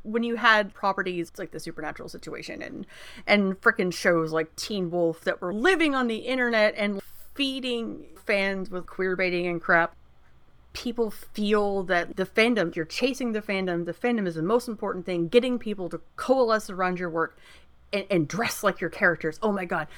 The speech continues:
that's the most important thing. And, like, and I have conversations with writers, and before they've even finished the book, before they've even drafted the book, they're like, "I just really want people to ship my characters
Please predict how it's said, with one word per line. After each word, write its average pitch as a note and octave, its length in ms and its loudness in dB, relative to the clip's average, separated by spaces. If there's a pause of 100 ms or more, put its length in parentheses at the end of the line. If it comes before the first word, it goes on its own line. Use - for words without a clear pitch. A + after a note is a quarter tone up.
that's A3 140 4
the A3 40 0
most G#3+ 140 0
important G3+ 340 -4
thing. F#3 180 2
And, E3+ 80 -2
like, E3+ 120 -4
and G3+ 80 0
I G#3 40 2
have D4 120 2
conversations C4+ 600 -4
with G3 160 -12
writers, F#3+ 400 2
and G3+ 180 -6
before D4+ 260 2
they've C4 160 0
even G#3 220 -2
finished A#3+ 340 -2
the E3+ 80 -6
book, E3+ 240 2
before A#3 240 0
they've A3+ 160 0
even F#3 220 -2
drafted G#3 340 2
the F3 80 -4
book, E3 240 -2
they're F3 180 0
like, E3+ 240 -2 (340)
"I C#4+ 100 8
just D4+ 200 0
really C#4+ 200 0
want C4 280 0
people C#4+ 340 -2
to A3 80 -2
ship - 300 -4
my G3 140 -4
characters C4+ 720 -2